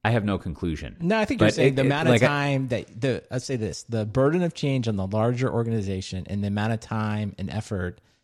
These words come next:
Speaker 2: it takes to do a reorg is, I'm just gonna say, in theory, right? It's, or it's like,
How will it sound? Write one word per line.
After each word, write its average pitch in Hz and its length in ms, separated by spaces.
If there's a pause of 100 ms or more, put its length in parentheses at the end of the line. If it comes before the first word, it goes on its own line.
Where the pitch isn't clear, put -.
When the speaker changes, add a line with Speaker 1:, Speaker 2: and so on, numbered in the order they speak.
(140)
Speaker 2:
it 110 100
takes 117 260
to 104 100
do 107 200
a 95 80
reorg 90 540
is, - 160 (440)
I'm 104 160
just 95 140
gonna 101 120
say, 85 260
in 113 160
theory, 107 340
right? 101 240
It's, - 220
or 95 180
it's 90 160
like, 87 140